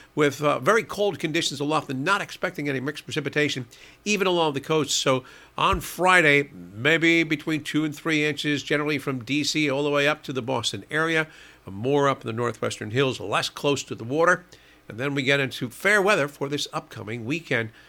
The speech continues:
with, uh, temperatures on Saturday only in the twenties and on Sunday, you know, thirties, and starts to warm up, as mentioned, next week.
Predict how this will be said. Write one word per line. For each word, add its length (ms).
with, 280
uh, 100
temperatures 400
on 140
Saturday 320
only 220
in 60
the 60
twenties 400
and 60
on 80
Sunday, 480
you 120
know, 40
thirties, 440
and 80
starts 260
to 100
warm 280
up, 160
as 240
mentioned, 420
next 320
week. 160